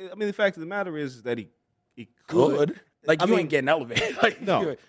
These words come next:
Speaker 2: but you could pick
Speaker 1: But
Speaker 2: up some shiny piece of gold.
Speaker 1: you, you go to a lot of fights, and we go to the fights, and we see the, the fights before the pay-per-view.
Speaker 2: Yeah.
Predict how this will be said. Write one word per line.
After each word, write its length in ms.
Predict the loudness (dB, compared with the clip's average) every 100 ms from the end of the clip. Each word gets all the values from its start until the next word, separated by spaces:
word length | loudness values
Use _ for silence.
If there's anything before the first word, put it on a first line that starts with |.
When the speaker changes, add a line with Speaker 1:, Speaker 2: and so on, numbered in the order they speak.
| _ -4
Speaker 2:
but 160 | -2 -2
you 120 | -6
could 180 | -10 -2
pick 120 | 4
Speaker 1:
But 80 | 4
Speaker 2:
up 200 | 4 0
some 340 | -6 -2 0
shiny 420 | -2 -2 -2 -2 -8
piece 220 | -10 -10
of 100 | -2
gold. 380 | 0 0 -4 -8
Speaker 1:
you, 200 | -2 -2
you 180 | -2 4
go 160 | 6
to 60 | 6
a 20 |
lot 140 | 4 -2
of 80 |
fights, 260 | -4 -6 -6
and 80 | -10
we 80 | -4
go 120 | -4
to 60 |
the 60 | -4
fights, 300 | -6 -6 -6
and 80 | -12
we 60 |
see 260 | -16 -10 -10
the, 200 | -10 -14 -18
the 80 | -6
fights 260 | -4 -4
before 340 | -6 -6 -2 -2
the 80 |
pay-per-view. 560 | -4 -12 -12 -16 -16 -12
Speaker 2:
Yeah. 200 | -4 -4